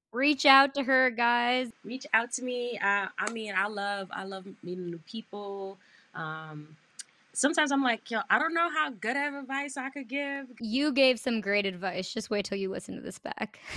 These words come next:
Speaker 1: <laughs>
Speaker 2: Oh my God. Well, I know you're the truth. You're the truth, Emma. Um, so I'm excited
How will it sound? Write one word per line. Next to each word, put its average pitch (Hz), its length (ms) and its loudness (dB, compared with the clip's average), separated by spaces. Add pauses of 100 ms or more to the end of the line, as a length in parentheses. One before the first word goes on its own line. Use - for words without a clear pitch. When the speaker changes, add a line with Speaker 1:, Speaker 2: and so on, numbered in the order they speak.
(240)
Speaker 1:
<laughs> 294 280 -2 (260)
Speaker 2:
Oh 208 120 -4
my 233 180 0
God. 214 160 -2 (300)
Well, 180 180 -4
I 190 80 0
know 202 140 -4
you're 170 180 -8
the 147 80 -18
truth. - 160 -20 (160)
You're 185 160 -6
the 277 80 -4
truth, 196 260 -6
Emma. 151 240 -14 (240)
Um, 175 440 2
so 180 120 0
I'm 185 180 2
excited 165 440 -6